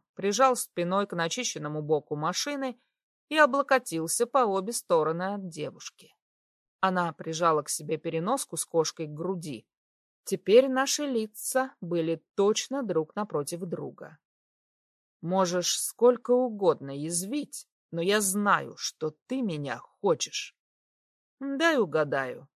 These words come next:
Я сделал паузу и погладил кончиками пальцев бьющуюся жилку на её шее. «В твоих мыслях мы сейчас целуемся». На щеках моей снежной белочки появился румянец,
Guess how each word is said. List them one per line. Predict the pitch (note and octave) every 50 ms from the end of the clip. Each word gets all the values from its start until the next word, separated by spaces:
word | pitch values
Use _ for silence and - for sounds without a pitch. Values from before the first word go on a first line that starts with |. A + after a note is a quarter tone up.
| _ _ _ _ _ _ _
Я | - G3 G3 F3 D#3
сделал | D3 D3+ F3+ D#3 C3+ B2+ C3 C3+ C3
паузу | _ - F3 F3+ G#3 A#3+ A#3 - D4+ D#4 D#4 - _ _ _ _ _
и | - D#4+
погладил | - C#4 C4 G#3+ G#3+ G3+ G3 G3+ G3+ B3 B3 B3
кончиками | - F3 E3 E3 - - - G#3 G3 F#3+ F3+
пальцев | - - D#3 C#3+ C#3+ D3+ - - - B3+ B3+ - -
бьющуюся | G3+ F#3+ G3+ E3+ F3 F#3 F#3 - - A3+ A3+ A3 G#3+ - B3 A3+
жилку | G3 F3 E3 F3 D#3+ D#3+ D#3 _ - F3+
на | F3 F3 E3+
её | E3 D#3+ D#3 D#3 D3+
шее. | D3 - - - C#3 C3 B2 G#2+ - E3 _ _ _ _ _ _ _ _ _ _ _ _ _ _ _ _
«В | _ _
твоих | - D3+ D#3+ E3+ F3+ F#3 G3 F#3+ F#3+ F#3 - - -
мыслях | G3 G3+ A3+ D4+ D#4 - - C#3 - D3 - - - -
мы | G3+ A#3 D#4 F4+
сейчас | - - C#4 - - C#4 C4 A#3+ A3+ A3 - - - _
целуемся». | - - - C#4+ A#3+ G3 D3+ B2 C#3 C3+ - - - - - - - _ _ _ _ _ _ _ _ _ _ _ _ _ _ _ _ _ -
На | E3+ D#3+
щеках | D3+ - F3 E3 - F3 D#3+ - -
моей | D#3+ D#3 D#3 D#3 D#3 D#3
снежной | D3+ - - E3 D#3 D3+ D3 D3+ D3 D3 D3+
белочки | D3 E3 A3+ C#4 C4+ G#3 D3+ - - - - D3+
появился | - - D#3+ D#3 E3 F3 G3+ A#3+ B3 A#3 - - C4
румянец, | C4 D4+ C#4+ B3+ A3 G3+ G3 F#3+ F#3+ F#3 - - -